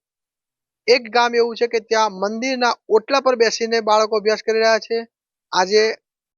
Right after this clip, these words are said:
આદિવાસી વિસ્તારની અંદર અનેક સવાલો ઊભા થાય છે, નેતાઓ આવે છે, ચૂંટણી આવે છે, વચનો આપવામાં આવે છે, પરંતુ વિકાસ ક્યાં છે? આ રમતગમતના સાધનો પણ ઉપર ધૂળ ખાઈ રહ્યા છે.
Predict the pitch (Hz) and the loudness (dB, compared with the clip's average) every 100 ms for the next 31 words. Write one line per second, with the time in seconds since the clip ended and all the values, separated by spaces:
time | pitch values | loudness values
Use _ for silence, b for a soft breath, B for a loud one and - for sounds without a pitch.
0 | _ 156 180 220 208 226 196 - 208 220 | _ -2 0 2 2 0 -8 -2 0 2
1 | 226 220 208 135 _ _ _ _ _ - | -2 -2 -2 -2 _ _ _ _ _ -2
2 | 202 220 269 269 226 220 226 208 214 208 | 2 2 2 0 0 2 2 2 0 0
3 | 214 214 220 233 233 _ _ _ _ 185 | -2 0 -2 -2 -4 _ _ _ _ -2
4 | 208 233 277 277 254 220 196 - 127 _ | 4 4 6 6 6 4 -2 -8 -14 _
5 | _ _ _ - 254 247 294 294 254 220 | _ _ _ -10 -6 -4 0 2 2 2
6 | 196 156 120 _ _ _ 156 196 202 269 | -2 -8 -12 _ _ _ 2 4 4 2
7 | 285 262 254 233 214 180 139 104 _ _ | 2 2 0 2 0 -2 -10 -16 _ _
8 | _ _ - 196 220 214 185 - _ _ | _ _ -2 0 0 -2 -4 -6 _ _
9 | _ 151 165 196 202 185 - - 175 170 | _ -6 0 2 2 0 -10 -4 -4 -4
10 | 127 117 _ - 202 180 208 202 190 202 | -10 -20 _ 0 2 2 0 0 -2 0
11 | 196 196 - 165 170 196 202 196 214 - | 0 -2 -2 -2 2 2 2 2 0 -2
12 | b b _ - 180 - 214 214 - 139 | b b _ -2 -2 4 4 4 -2 -4
13 | 165 190 - 185 175 151 131 127 | 4 4 4 2 4 4 0 -6